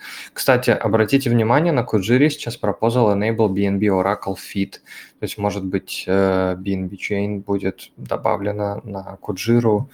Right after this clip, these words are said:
И, э, для Куджиры это, наверно, хорошо. И вообще, кстати, по Юме, по Юме сейчас у них, э, идёт текстовый пропозал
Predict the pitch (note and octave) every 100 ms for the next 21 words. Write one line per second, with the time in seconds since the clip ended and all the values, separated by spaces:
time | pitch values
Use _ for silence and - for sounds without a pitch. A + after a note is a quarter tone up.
0 | - - - - - - _ - G#2 G2
1 | G2+ G2+ G2+ G2 F#2+ G#2 G#2+ A2+ A#2+ A#2
2 | G#2 G2 G2 G2+ G2 F#2 - G#2+ - -
3 | - - - - G2+ - - C3 - A2+
4 | G2+ G2+ - - G#2+ A2 F3+ G#3 C3+ -
5 | _ - G2+ G2+ A2 G2+ G2 - G2 -
6 | G#2+ - G#2+ G#2+ A2 - - G2 G2 G2
7 | F#2+ F#2+ G2 F#2+ G#2 G2+ G2+ - - A2
8 | - G#2 G2 - F#2+ - B2 D3 A#2+